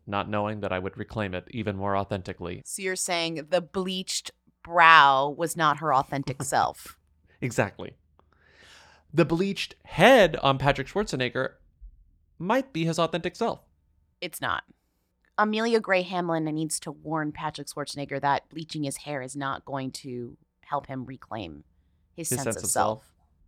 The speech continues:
Speaker 1: I bet he has a very complicated sense of self now that I think about it.
Speaker 2: I know. Well, actually, that's a little bit depressing to dig into.
Speaker 1: He's got some Schwarzenegger over there. He's got some Kennedy on the other side. Like, that's confusing.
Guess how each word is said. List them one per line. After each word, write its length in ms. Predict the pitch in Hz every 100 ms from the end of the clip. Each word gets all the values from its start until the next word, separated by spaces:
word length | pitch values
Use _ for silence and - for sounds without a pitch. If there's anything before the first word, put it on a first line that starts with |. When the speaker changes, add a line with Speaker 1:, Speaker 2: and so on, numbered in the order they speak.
| _
Speaker 1:
I 60 | 139
bet 140 | 214
he 40 | 220
has 100 | 180
a 20 |
very 160 | 143
complicated 560 | 131 156 160 131 104 -
sense 220 | 107 95
of 80 | -
self 280 | - 80 -
now 140 | 107
that 140 | 98 92
I 40 |
think 200 | 123 135
about 160 | - -
it. 80 |
Speaker 2:
I 80 | 160
know. 280 | 165 175 151
Well, 200 | 151 147
actually, 320 | 165 - 160
that's 180 | 135 135
a 60 | 131
little 100 | 127
bit 160 | 127
depressing 480 | 143 - 123 - 127
to 100 | 139
dig 200 | 123 117
into. 440 | 123 120 - 78 - - -
Speaker 1:
He's 140 | 117
got 160 | - -
some 120 | 110
Schwarzenegger 920 | - - 123 139 - 151 147 143 147
over 140 | 143 143
there. 220 | 143 143
He's 240 | - 117
got 180 | 117 107
some 160 | - 101
Kennedy 460 | - 131 139 139
on 100 | 131
the 140 | 123 120
other 180 | 123 139
side. 460 | - 139 139 117
Like, 260 | 107 95 - -
that's 320 | 127 131 -
confusing. 800 | - 107 95 113 98 78 80